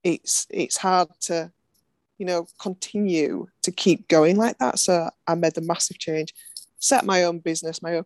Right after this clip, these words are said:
coaching practice, um, you know, June last year. And, uh, I've kind of been building that ever since.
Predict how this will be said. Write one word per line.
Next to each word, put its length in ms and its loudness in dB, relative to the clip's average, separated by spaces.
coaching 300 -6
practice, 720 -4
um, 420 -2
you 80 -2
know, 160 2
June 320 2
last 280 -2
year. 300 4
And, 220 4
uh, 260 4
I've 140 -4
kind 220 0
of 100 -2
been 260 0
building 380 0
that 160 -6
ever 140 -8
since. 500 -6